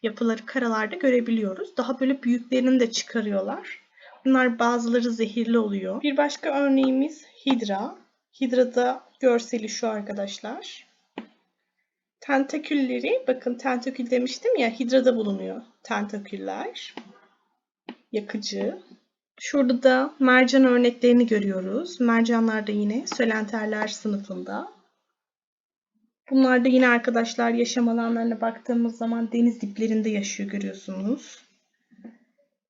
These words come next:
Ee, ayrıca bunlar arkadaşlar kalsiyum karbonattan oluşmuş sert bir dış iskelete de sahiptir. Deniz diplerinde yaşayan sert iskeletli bir omurgasız hayvan türüdür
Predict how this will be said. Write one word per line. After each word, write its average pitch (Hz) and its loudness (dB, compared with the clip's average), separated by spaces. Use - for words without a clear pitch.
Ee, 208 -2
ayrıca 262 0
bunlar 277 2
arkadaşlar 262 -2
kalsiyum 269 -2
karbonattan 254 -2
oluşmuş 247 -2
sert 254 -2
bir 262 0
dış - -2
iskelete 233 -2
de 226 -4
sahiptir. 202 -6
Deniz 226 0
diplerinde 208 -6
yaşayan 202 -4
sert 233 -4
iskeletli 208 -6
bir 320 -2
omurgasız 247 0
hayvan 226 0
türüdür 208 -6